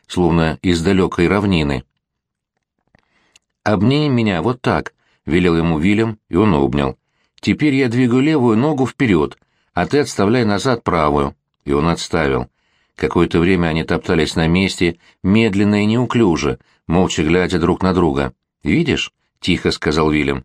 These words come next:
"Ты танцуешь". "Очень плохо танцую", — смутившись, пробормотал он.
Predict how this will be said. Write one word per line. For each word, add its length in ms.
"Ты 160
танцуешь". 680
"Очень 320
плохо 360
танцую", — 520
смутившись, 760
пробормотал 680
он. 260